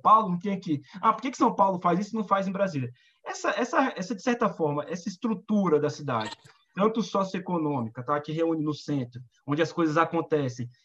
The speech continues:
E eu não tô tirando aqui, claro, tem, temos eventos bons, em, eventos importantes em Taguatinga, Ceilândia, Planaltina. Temos eventos importantes, mas, assim, pelo menos os que gran-, ganham mídia, né? Ganham espaço, exposição, assim, na cidade,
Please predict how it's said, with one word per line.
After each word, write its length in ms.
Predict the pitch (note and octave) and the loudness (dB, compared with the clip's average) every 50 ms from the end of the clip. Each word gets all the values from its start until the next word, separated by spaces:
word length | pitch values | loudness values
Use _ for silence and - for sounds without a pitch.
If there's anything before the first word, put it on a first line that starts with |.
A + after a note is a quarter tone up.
| - | -2
E 40 | D#3 | 0
eu 60 | F3 | 0
não 100 | G3 F#3 | 0 0
tô 140 | F3+ G#3+ A3 | 0 0 0
tirando 260 | G#3+ - G3+ G3 F#3+ | 0 0 -2 -2 -2
aqui, 240 | F3+ - - F#3 G3 | -4 -4 -6 -6 -4
claro, 300 | F#3 G3 E3 D#3 D3 C#3+ | 0 2 2 2 2 0
tem, 220 | - E3 F#3+ G#3+ F#3 | -2 -2 -2 -2 -4
temos 260 | - F#3+ G3 F3 - | -4 -4 -4 -2 0
eventos 360 | F3 D#3 C#3 D#3 D#3+ D3+ D3 | 2 2 4 4 2 2 0
bons, 280 | C3+ C#3 D3 D3 C#3+ B2 B2+ | -4 -4 -4 -2 -2 -4 -4
em, 80 | B2+ B2 - _ _ _ - | -6 -8 -10 _ _ _ -6
eventos 280 | B2+ B2+ D#3+ D#3+ D3 | -2 -2 -2 0 0
importantes 560 | E3+ E3+ F3 F3 D#3+ D3+ - E3 D#3+ D3 - - | -2 0 2 2 2 2 2 -2 -2 -2 -4 -4
em 20 | |
Taguatinga, 640 | B2 C3+ C3 C#3+ D3 - - - D#3+ E3 D#3+ C#3+ C3 | -4 -2 -2 0 -2 -4 -4 -2 -2 0 0 0 -2
Ceilândia, 480 | A#2+ - D3 D3 C#3 D3 D3+ D3 C3 B2 | -2 -2 -2 0 0 0 -2 -2 -2 -4
Planaltina. 640 | B2 C3 C#3 D#3 D3 C#3+ - - D3 D3 C#3 C3+ - - _ _ _ _ - | -2 0 0 0 0 -2 -2 -2 0 0 0 -2 -4 -10 _ _ _ _ -2
Temos 240 | E3+ F#3+ G3 F3+ | 0 2 2 0
eventos 260 | F#3 D#3+ E3 E3 D3+ D3+ | 0 -2 -2 -2 -2 -4
importantes, 520 | D3 C#3+ D#3 C#3+ C#3+ - D#3 F3 F3 E3 | -4 -2 -2 -4 -2 -2 -4 -4 -4 -2
mas, 160 | F3 F3 F3 | -2 -4 -2
assim, 200 | - D#3+ C#3+ - - - - _ - | -2 -2 -4 -4 -6 -12 -20 _ -2
pelo 120 | E3+ F3+ | 0 0
menos 160 | A3 B3 A3+ | 2 0 0
os 40 | - | 0
que 80 | - G#3 | -2 0
gran-, 320 | C#3+ D#3+ E3 F3 F3 E3 | 2 2 2 2 0 0
ganham 260 | C#3+ E3 F3 E3+ D#3 | 0 0 2 2 2
mídia, 400 | D3 D3+ E3+ G#3+ A3+ E3+ C#3 D3+ | 2 2 4 4 4 4 4 2
né? 120 | C#3+ D3 C#3+ | 0 0 -2
Ganham 240 | C#3 C#3 D3 D3+ | 0 2 2 2
espaço, 500 | C#3+ D3 - - - D3+ E3 E3+ D3 - - | 2 0 -2 0 2 4 4 4 4 0 -4
exposição, 580 | - - D3+ C#3 C3 B2 - - D3+ D#3+ D3+ D3 | -4 -2 -2 -2 -2 -4 -4 -2 0 0 0 -2
assim, 260 | C3 A#2 - D3 D3 | -4 -4 -2 -2 0
na 80 | D3 C3+ | 0 -2
cidade, 400 | - - C3+ D#3 F3+ F#3 F3+ | -4 -4 -2 0 0 0 -2